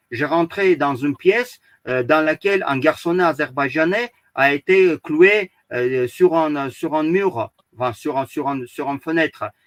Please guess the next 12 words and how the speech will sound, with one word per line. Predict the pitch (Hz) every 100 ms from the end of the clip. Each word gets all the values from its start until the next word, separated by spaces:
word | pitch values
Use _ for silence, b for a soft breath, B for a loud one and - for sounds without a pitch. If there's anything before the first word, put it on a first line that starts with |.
| _ -
Et | 147 147 135
après, | 127 - 214 175
j'ai | 165
observé | 156 151 147 175
qu'en, | 175 135 120 107 _ _
en, | 117 117 113
en | 107 - 120 113
geôlier | 135 147 156 165
arménien | 147 117 123 131 156 226 202
a | 135
pris | - 165
les, | 143 120